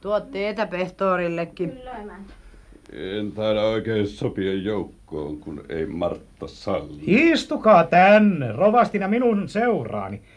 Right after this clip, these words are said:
Speaker 4: Tässä saadaan vielä totiakin.
Speaker 3: Kas kun mi-, minä en ole oikein selvä.
Speaker 1: No, sattuuhan sitä nyt sellaista. Kun on juhla, niin on juhla.
Speaker 3: Anteeksi nyt,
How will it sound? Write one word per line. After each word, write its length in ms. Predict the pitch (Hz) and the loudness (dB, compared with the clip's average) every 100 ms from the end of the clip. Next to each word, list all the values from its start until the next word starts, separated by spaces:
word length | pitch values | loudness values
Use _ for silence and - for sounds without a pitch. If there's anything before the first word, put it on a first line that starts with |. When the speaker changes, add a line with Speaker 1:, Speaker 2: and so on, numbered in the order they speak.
| - - | -20 -10
Speaker 4:
Tässä 220 | 117 131 | -8 -6
saadaan 460 | 135 139 135 131 123 | -4 -2 -2 -2 -2
vielä 220 | 143 135 | -2 -2
totiakin. 920 | 123 208 208 147 104 87 85 78 82 - - 107 127 - - | -2 -4 -2 -2 -2 -4 -10 -10 -12 -16 -14 -12 -12 -12 -8
Speaker 3:
Kas 260 | 95 87 - | -6 -6 -6
kun 180 | 90 65 - - | -10 -10 -16 -12
mi-, 320 | 92 113 - - | -8 -8 -8 -4
minä 380 | 95 98 101 | -2 0 2
en 60 | 107 | 4
ole 220 | 120 120 | 4 6
oikein 480 | 123 120 92 104 98 | 6 4 4 0 0
selvä. 480 | - 127 113 90 - | -2 0 0 0 -6
Speaker 1:
No, 580 | 165 170 175 180 180 180 | -8 -6 -6 -6 -6 -6
sattuuhan 680 | 180 185 180 - 196 190 196 | -2 -2 -2 -2 2 6 4
sitä 200 | 170 190 | 4 -2
nyt 180 | 190 180 | -2 -6
sellaista. 640 | - 165 165 170 165 - - - - | -6 -4 0 -2 -2 -8 -8 -10 -12
Kun 200 | 170 165 | -6 -2
on 300 | 143 226 220 | 6 6 6
juhla, 560 | 233 247 170 220 254 240 | 6 6 4 2 2 2
niin 200 | 247 254 | 0 0
on 280 | 262 233 190 | 0 0 -2
juhla. 580 | 185 175 151 185 180 170 _ - - _ - | -2 -4 -4 -4 -4 -4 _ -20 -20 _ -12
Speaker 3:
Anteeksi 680 | - 92 85 85 80 - 78 | -6 -4 -2 -4 -4 -6 -4
nyt, 200 | 76 80 | -4 -4